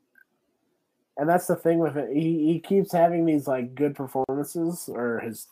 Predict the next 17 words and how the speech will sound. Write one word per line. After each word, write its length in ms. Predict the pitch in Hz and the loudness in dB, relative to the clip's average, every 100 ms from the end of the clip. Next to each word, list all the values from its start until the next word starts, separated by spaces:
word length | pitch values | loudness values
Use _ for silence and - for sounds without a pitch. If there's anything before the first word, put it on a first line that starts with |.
| _ | _
unit 400 | 123 127 143 - | -4 0 0 -2
does, 260 | 139 147 156 | -2 -2 0
and 160 | 135 131 | -2 -4
then, 400 | 131 127 120 - - | -4 -4 -6 -8 2
oh, 200 | 175 214 | 4 4
like, 320 | 123 120 117 | 2 -2 -6
oh, 180 | 117 170 | 0 0
maybe 280 | 135 135 143 | 0 0 -2
he 60 | 139 | -2
turned 260 | 151 156 | -2 0
it 80 | 143 | 0
around, 420 | 131 160 120 117 | 2 0 0 -2
and 140 | 120 123 | -2 -2
then 160 | 120 | -2
you 100 | 123 | -2
get 260 | 123 123 - - | -2 -4 -6 -8
today. 480 | 120 117 117 85 | -6 -4 -4 -4